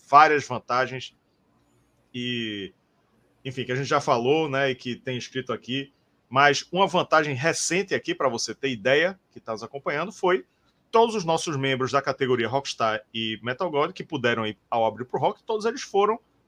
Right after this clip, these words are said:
por conta do canal. Todo mundo ganhou ingresso, foi massa.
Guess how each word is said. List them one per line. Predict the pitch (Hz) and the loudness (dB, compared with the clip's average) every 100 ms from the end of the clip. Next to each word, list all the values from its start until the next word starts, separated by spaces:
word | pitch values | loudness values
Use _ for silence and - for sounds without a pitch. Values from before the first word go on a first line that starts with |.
| - | -4
por | 226 | -4
conta | - 175 190 | 0 -2 -2
do | 185 | -2
canal. | 190 143 165 | 0 0 0
Todo | - 156 | -10 -10
mundo | 151 | -8
ganhou | 143 147 | -4 -2
ingresso, | 127 113 135 - 147 _ _ _ | 0 2 2 0 -12 _ _ _
foi | - 160 | -4 0
massa. | 127 135 139 160 151 | 4 4 4 -2 -8